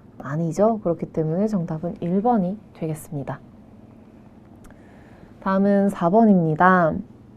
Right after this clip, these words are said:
스포츠 윤리 이론 중 덕윤리의 특징으로 적절하지 않은 것은?입니다.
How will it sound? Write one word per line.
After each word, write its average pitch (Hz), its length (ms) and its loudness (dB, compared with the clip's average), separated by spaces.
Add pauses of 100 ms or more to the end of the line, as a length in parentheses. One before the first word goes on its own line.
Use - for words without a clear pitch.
(720)
스포츠 311 380 2
윤리 233 440 8
이론 220 300 6
중 175 380 0
덕윤리의 220 680 4
특징으로 220 720 4
적절하지 185 880 -2
않은 208 380 2
것은?입니다. 175 1300 2